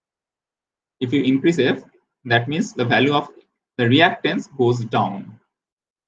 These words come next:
Therefore, uh, I may consider two extreme condition.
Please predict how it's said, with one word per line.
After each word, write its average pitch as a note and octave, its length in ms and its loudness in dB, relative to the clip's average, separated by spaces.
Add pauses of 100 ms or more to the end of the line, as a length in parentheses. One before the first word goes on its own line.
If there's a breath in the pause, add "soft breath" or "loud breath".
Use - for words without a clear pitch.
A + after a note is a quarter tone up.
(120)
Therefore, F3 500 2 (1200)
uh, A2+ 220 -2 (560)
I D3 140 2
may F3 120 -2
consider E3+ 400 0
two E3+ 120 -2
extreme F3 360 -2
condition. E3+ 500 -4